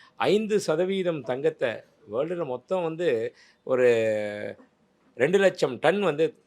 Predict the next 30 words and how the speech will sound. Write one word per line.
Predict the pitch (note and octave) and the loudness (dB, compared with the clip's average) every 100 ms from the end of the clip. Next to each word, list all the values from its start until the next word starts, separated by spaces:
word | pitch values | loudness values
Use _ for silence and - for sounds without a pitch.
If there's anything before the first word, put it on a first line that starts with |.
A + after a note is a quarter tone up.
| _ - | _ 2
வேர்ல்டு | B2+ C3+ A2+ | 4 4 -2
ஃபுல்லா | C3+ F3+ | 0 2
இருக்கு | D#3+ G2 - | 2 0 -10
தங்கம். | - G#2+ G#2 _ _ - _ _ _ | -12 -8 -10 _ _ -20 _ _ _
அதுல | - G#2 C#3+ G3 A3 A#3+ | -12 -6 -2 0 0 2
ஐந்து | A3 D3+ G3+ G#3+ G#3 | 2 2 0 -2 -4
சதவீதம் | E3+ D3 E3+ E3+ D3+ A#2+ | -2 -2 -2 -2 -4 -8
வந்து | B2 D3+ D#3+ B2 | -10 -6 -6 -6
அமெரிக்க | B2 D#3 E3 A#2+ | -4 -4 -2 -6
அரசாங்கத்துக்கிட்ட | A2 A#2 G#2 F#2+ F#2+ | -6 -8 -10 -12 -14
இருக்கு. | F2 - - _ _ _ _ _ - _ _ _ _ _ | -14 -18 -20 _ _ _ _ _ -20 _ _ _ _ _
அப்போ | B2+ D3+ - F#3 D#3+ C#3+ | -12 -12 -2 2 4 2
இவங்க | C#3+ E3+ E3 D3 B2+ A#2 A2 _ | -2 -6 -2 0 0 -4 -10 _
டாப் | C#3+ F#3 G3 _ | -8 -8 -8 _
பிரியாரிட்டியில, | G3 G3+ G3 F#3 E3 D#3 F#3+ G3 | 0 0 0 -4 -2 0 0 2
டாப்ல | G#3 | 2
இருக்கிறது, | D#3+ D3+ F#3+ F#3+ G#3+ G3 | 2 2 -6 0 2 2
நம்பர் | C#3+ D3+ F3+ | 0 0 0
ஒன்ல | F#3 G3+ | 0 2
இருக்கிறது | F#3 D#3+ D#3+ E3 B2+ A2+ A2 A2+ | 0 0 0 0 2 0 -4 -10
அமெரிக்கா | - A#2+ A2 G2+ | -10 -8 -6 -8
தான். | G2+ - _ _ _ _ | -10 -16 _ _ _ _
So, | F3+ | -6
ஒரு | C3+ D#3+ | 0 2
காலத்துலயும் | G#3 G#3 G#3 E3+ G#3 | 6 6 6 2 -6
தங்கத்தினுடைய | E3+ C#3 D#3 F3 E3+ D#3+ | -4 -2 -2 -4 0 0
ரேட்டை | D3 C#3+ D#3+ E3+ F3 - | 0 -4 -2 -4 -4 -6
இறக்க | A2+ A#2+ C3 | -6 -6 -4
விடவே | A2 A2+ A#2+ | -2 0 -2
மாட்டாங்க. | G#2+ G2 F#2+ A2 | -4 -8 -10 -14